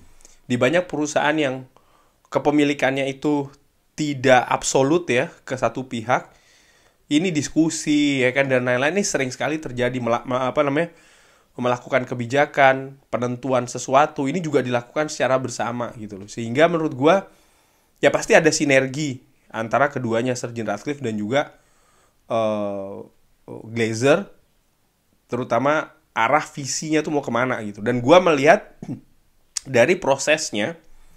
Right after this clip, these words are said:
nampaknya, sekali lagi ini asumsi gue ya, sisi bisnisnya tuh masih, eh, masih besar. Sekarang dengan,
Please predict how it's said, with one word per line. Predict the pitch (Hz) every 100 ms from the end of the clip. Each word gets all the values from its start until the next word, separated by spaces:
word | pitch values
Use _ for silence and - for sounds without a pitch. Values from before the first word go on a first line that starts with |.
| _ _ _ _ _ -
nampaknya, | 123 127 117 - 170 196 - _ _ _ _ _ _
sekali | - - 104
lagi | 120 156
ini | 143
asumsi | 123 127 117
gue | 110 139 120
ya, | 104 117 _ _
sisi | - 143 - 156
bisnisnya | 139 135 135 131 135
tuh | 180
masih, | 143 139 147 - _ _
eh, | 110 107 101 104
masih | 117 143
besar. | 127 - 120 98 90 - _ - - - - - _ _ _ _ _ _ _ - - _ _ _ _ _ _
Sekarang | - - 135 175 208
dengan, | 170 165 151 143